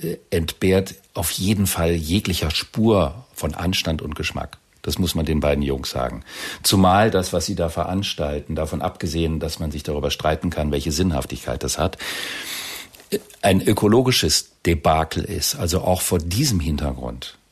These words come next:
jenseits von diesem selbstinszenierten Disney-Szenario, was sie da kreieren, ist es eine ökologische Sabotage. Und das ist natürlich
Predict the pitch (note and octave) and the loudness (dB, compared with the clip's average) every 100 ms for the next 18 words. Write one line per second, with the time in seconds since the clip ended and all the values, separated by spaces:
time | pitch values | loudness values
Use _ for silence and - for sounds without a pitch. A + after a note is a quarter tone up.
0 | - F#2 A#3+ A2 F#2+ - F#2+ E2 D#2+ D2+ | -4 2 6 6 4 0 -6 -6 -6 -6
1 | D#2 F#2+ A2 - D#2 - G2+ F#2 F2+ E2 | 0 0 0 -2 -2 0 2 2 2 2
2 | A2+ C3 F#2+ D2 C#2+ - - D2+ C#2+ C2+ | 2 2 2 0 0 0 0 2 2 0
3 | C#2 C#2 C#2 - D#2+ C#2+ - D#2+ D#2+ D#2+ | 0 0 0 -2 -4 -4 -4 -4 -2 0
4 | A#2+ - - - - - - - _ G2+ | -2 -4 -14 -18 -18 -18 -20 -20 _ 0
5 | G#2+ - - F2+ F#2 F#2 A2 - F#2 G2+ | 2 0 2 4 4 4 2 2 2 4
6 | B2 B2 - G2 E2+ E2+ E2+ - A#2+ A#2+ | 2 2 2 2 2 2 0 -2 0 0
7 | G#2 D#2+ F2 D#2+ F2+ - G2+ F2 E2+ E2+ | 2 2 2 0 2 0 0 -2 0 0
8 | D#2+ - | 0 -4